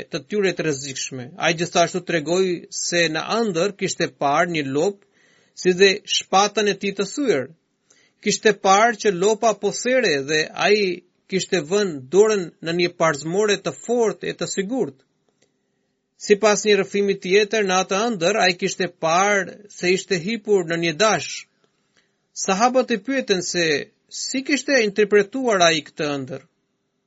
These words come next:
Profeti sallallahu alaihi wasallam u përgjigj se nga therrja e lopës kam kuptuar se disa nga sahabët e mi do të bien dëshmor në këtë luftë. Nga shpata e thyer,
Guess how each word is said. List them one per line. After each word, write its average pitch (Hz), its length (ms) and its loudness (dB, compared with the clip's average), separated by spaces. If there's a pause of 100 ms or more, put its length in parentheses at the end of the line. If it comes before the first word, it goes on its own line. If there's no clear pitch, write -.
(460)
Profeti 196 480 2 (240)
sallallahu 175 540 2
alaihi 170 140 0
wasallam 165 400 -4
u 139 160 -12
përgjigj 175 600 -4 (180)
se - 300 -6
nga 160 200 0
therrja 233 420 2
e 147 40 -4
lopës 143 540 -2 (480)
kam 175 160 2
kuptuar 208 720 -4 (500)
se 190 160 0
disa 233 420 2
nga 214 180 2
sahabët 202 520 0
e 202 60 6
mi 208 220 -2 (200)
do 170 240 0
të 190 180 0
bien 196 320 0
dëshmor 208 640 0
në 175 100 -2
këtë 143 160 -6
luftë. 131 400 -8 (1300)
Nga 180 200 2
shpata 247 460 2
e 208 80 0
thyer, 254 360 2